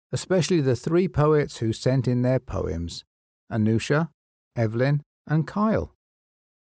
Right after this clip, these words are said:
Thank you all for writing such amazing poems and for sending them into the club. Don't forget that there are lots of ways to join in with the club.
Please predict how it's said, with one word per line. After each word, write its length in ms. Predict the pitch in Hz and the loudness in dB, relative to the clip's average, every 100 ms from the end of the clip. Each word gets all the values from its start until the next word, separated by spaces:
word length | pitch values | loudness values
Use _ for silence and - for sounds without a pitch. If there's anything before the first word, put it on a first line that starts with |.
| _ | _
Thank 240 | 185 190 | -2 2
you 160 | 185 170 | 2 4
all 180 | 180 170 | 4 4
for 180 | 135 127 | 2 2
writing 440 | 143 147 143 135 | 2 2 2 0
such 240 | - 123 | 0 0
amazing 720 | 120 120 135 151 170 147 156 | 0 0 0 2 2 2 0
poems 600 | 147 131 135 131 135 - - _ | 2 2 2 2 -2 -6 -16 _
and 160 | 127 110 | -4 -2
for 80 | 107 | -2
sending 440 | - 127 127 131 | 0 2 2 2
them 240 | 131 127 - _ - | 2 0 -4 _ -4
into 260 | 120 - | -2 -2
the 140 | 117 127 | -2 -2
club. 420 | - 76 57 - - _ _ _ _ _ _ _ - | -4 -10 -10 -12 -20 _ _ _ _ _ _ _ 0
Don't 160 | 196 | 0
forget 320 | 165 180 180 | 2 2 2
that 80 | 143 | 2
there 180 | 120 123 | 0 2
are 100 | 117 | 2
lots 400 | 127 156 165 - | 2 2 0 0
of 140 | 160 | 0
ways 320 | 143 143 143 - | 2 2 2 -2
to 120 | 98 | -8
join 400 | 98 117 110 110 | -4 0 0 0
in 160 | 113 107 | 0 -2
with 140 | 104 | -2
the 100 | 110 | -4
club. 440 | - - 80 82 | -8 -10 -10 -10